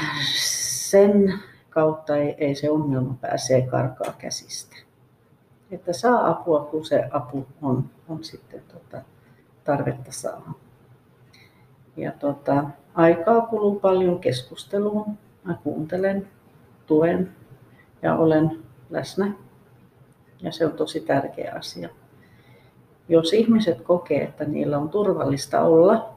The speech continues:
niin ongelmatkin pienenee. Ja se on yksi iso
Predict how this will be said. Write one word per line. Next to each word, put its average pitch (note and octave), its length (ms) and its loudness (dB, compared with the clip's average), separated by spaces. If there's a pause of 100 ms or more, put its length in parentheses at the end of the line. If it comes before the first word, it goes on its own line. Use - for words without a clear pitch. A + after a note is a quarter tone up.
(160)
niin F3+ 280 4
ongelmatkin D#3 720 2
pienenee. - 560 -6 (1500)
Ja E3+ 100 -4
se G3+ 180 0
on F3 160 4
yksi - 460 -6
iso D3 320 -4